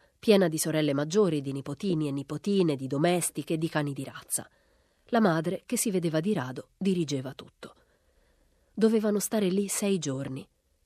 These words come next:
Rimasero sei settimane. Jules era in un'estasi inquieta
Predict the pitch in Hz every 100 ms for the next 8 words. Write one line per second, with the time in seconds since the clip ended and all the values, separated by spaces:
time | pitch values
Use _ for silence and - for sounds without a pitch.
0 | _ 185 180 190 196 170 160 226 220 -
1 | 214 208 147 123 131 _ _ _ _ _
2 | _ _ - 226 247 - 254 233 208 196
3 | 190 202 - 160 165 151 175 143 131 -